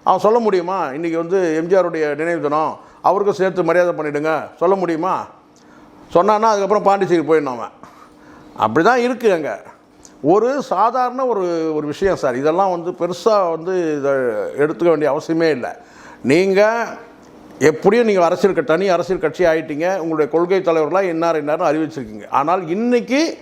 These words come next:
முன்னாள் முதலமைச்சர், கோடிக்கணக்கான மக்களால் நேசிக்கப்பட்ட ஒரு தலைவர்,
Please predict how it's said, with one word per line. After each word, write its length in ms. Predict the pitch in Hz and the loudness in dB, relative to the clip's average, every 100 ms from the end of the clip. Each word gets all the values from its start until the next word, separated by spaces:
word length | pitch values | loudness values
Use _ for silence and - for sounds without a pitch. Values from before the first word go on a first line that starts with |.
| - - - - | -20 -20 -14 0
முன்னாள் 440 | 165 220 247 240 | 2 4 4 2
முதலமைச்சர், 760 | 208 202 190 170 - 214 226 - - - - - - | 0 2 0 0 -2 -2 -2 -12 -20 -20 -20 -12 2
கோடிக்கணக்கான 1040 | 185 226 240 220 214 208 208 196 196 196 226 233 | 4 4 -2 0 0 0 -2 -2 -2 -2 -4 -6
மக்களால் 580 | 156 170 170 202 202 214 | -4 -6 0 0 2 -2
நேசிக்கப்பட்ட 920 | 180 202 185 185 190 180 147 202 240 | -4 -4 -6 -6 -2 -2 -2 -2 -2
ஒரு 160 | 202 151 | -2 -2
தலைவர், 480 | 165 180 190 226 | 2 0 2 -2